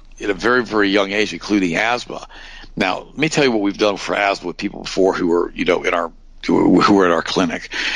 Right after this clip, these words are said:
Uh, we had a young man come in with his wife years and years ago. This is, gosh, it's way back, just back when I had the clinic set up. And, and they didn't really know what to do because the baby was on a, basically on a ventilator at night 'cause they had asthma so bad they couldn't breathe.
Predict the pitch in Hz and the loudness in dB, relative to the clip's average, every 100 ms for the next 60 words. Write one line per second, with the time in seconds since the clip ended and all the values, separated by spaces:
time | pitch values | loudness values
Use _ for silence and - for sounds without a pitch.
0 | - - - 95 104 98 85 95 101 95 | -6 -2 0 4 4 2 0 -2 -2 -2
1 | 98 92 95 98 87 78 92 90 85 - | -4 -2 -2 -2 -2 0 2 2 0 -6
2 | - - 85 117 135 123 90 82 82 - | -12 -12 -2 2 4 2 0 -8 -8 -8
3 | 87 104 - - - 85 - - - 78 | -6 -6 -6 -6 -4 -2 -2 -4 -2 0
4 | 85 - - - - 82 - 87 - 78 | 0 0 -2 -2 0 0 0 -2 -2 -4
5 | - 87 82 - 87 - - - - - | -2 0 0 0 0 0 -2 -8 -12 -12
6 | - - 104 104 90 - 107 117 117 110 | -14 -4 -2 0 -2 -4 0 2 2 0
7 | 101 92 90 - 117 127 110 107 92 - | -4 -8 -10 -4 2 4 4 2 0 0
8 | 135 104 95 90 85 110 135 104 85 87 | 0 2 -2 -4 0 2 2 0 -2 -2
9 | 95 90 92 - - - 123 - 90 90 | -2 -2 -4 -12 -8 -2 -2 -2 -2 0
10 | 85 78 - 123 123 85 - - - 80 | 0 -4 -2 0 0 -2 -6 -8 -6 -6
11 | - - - 90 90 95 92 87 - - | -6 -8 -4 -2 0 0 -2 -2 -2 2
12 | 107 95 104 - 95 87 82 104 180 - | 2 2 0 -2 -4 -4 0 2 2 -2
13 | - | -6